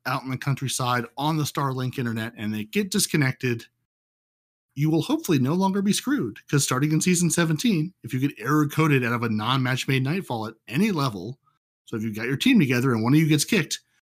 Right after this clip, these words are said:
you'll now be able to rejoin after login. So while you're in the state, you won't be able to change your build or you change your equipment, you know, using the app or any third-party websites. But it, you know, you should be able to load Bungie,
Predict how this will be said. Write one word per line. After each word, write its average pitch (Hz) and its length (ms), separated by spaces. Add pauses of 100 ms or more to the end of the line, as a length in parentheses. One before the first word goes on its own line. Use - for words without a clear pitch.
(200)
you'll 120 120
now 143 200
be 151 160
able 135 160
to 131 60
rejoin 139 460
after 117 320
login. 135 540 (600)
So - 140
while 117 180
you're 127 160
in 208 80
the 185 120
state, 147 240
you 143 100
won't 135 120
be 143 60
able 127 140
to 120 60
change 135 260
your 123 60
build 131 280
or 120 100
you 117 80
change 131 260
your 120 100
equipment, 135 600 (140)
you 127 80
know, 110 60
using 123 320
the 120 140
app 113 240
or 120 60
any 117 120
third-party 117 380
websites. 113 640 (580)
But 127 120
it, 123 180
you 131 120
know, 113 80
you 110 180
should 120 220
be 123 80
able 113 160
to 110 60
load 123 200
Bungie, 131 680